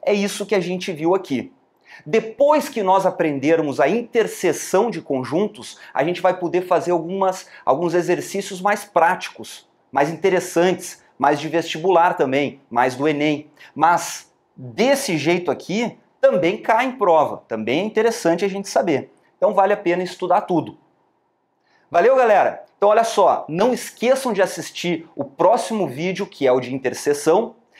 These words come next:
e ainda o que vem depois, que faz uma relação entre união e interseção, também é bem legal. E daí eu vou colocar alguns exercícios pra vocês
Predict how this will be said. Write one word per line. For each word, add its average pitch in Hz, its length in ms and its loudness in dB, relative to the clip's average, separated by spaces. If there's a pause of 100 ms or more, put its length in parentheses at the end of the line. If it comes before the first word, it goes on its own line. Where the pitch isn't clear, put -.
(100)
e 247 240 2
ainda 247 280 2
o 254 140 0
que - 160 -8
vem 226 220 0
depois, 233 560 2
que 185 140 -8
faz 190 340 2
uma 208 200 2
relação 202 960 2
entre 170 340 -2
união 147 540 0 (180)
e 151 100 -6
interseção, 156 840 0 (200)
também 156 320 2
é 160 40 2
bem 160 160 2
legal. 165 480 2 (220)
E 254 100 -8
daí 196 180 4
eu 196 100 4
vou 185 140 -2
colocar 165 420 2
alguns 147 300 0
exercícios 147 520 -4
pra 165 140 0
vocês 214 480 -2